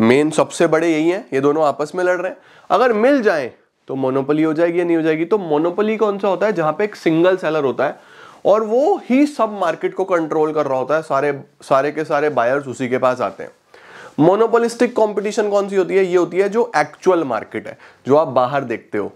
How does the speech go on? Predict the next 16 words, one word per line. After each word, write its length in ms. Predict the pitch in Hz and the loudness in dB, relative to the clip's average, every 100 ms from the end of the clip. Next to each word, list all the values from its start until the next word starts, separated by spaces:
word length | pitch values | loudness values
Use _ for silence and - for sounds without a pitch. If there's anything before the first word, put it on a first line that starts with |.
| 101 | -2
बहुत 220 | 120 120 | -2 0
सारे 200 | 135 135 | -2 0
बायर्स 340 | 123 117 120 | 0 0 0
हैं, 140 | 127 151 _ _ - | -2 -6 _ _ -4
बहुत 200 | 120 120 | -2 0
सारे 220 | 131 131 | 0 -2
सेलर्स 380 | 127 113 117 113 | -2 -2 0 0
हैं, 220 | 117 139 - _ - | -2 -4 -10 _ -2
लेकिन 260 | 143 170 | 0 2
जो 120 | 180 226 | 2 0
प्रोडक्ट 640 | - 208 196 220 233 - | 0 0 0 0 -2 -4
है 260 | 143 101 _ _ _ _ _ | -6 -6 _ _ _ _ _
वो 120 | 127 160 | -4 -2
प्रोडक्ट 480 | 156 151 156 175 | 2 0 0 -6
कैसा 360 | - 151 139 156 | -2 -2 0 -2
है? 340 | 156 208 - | -2 -6 -10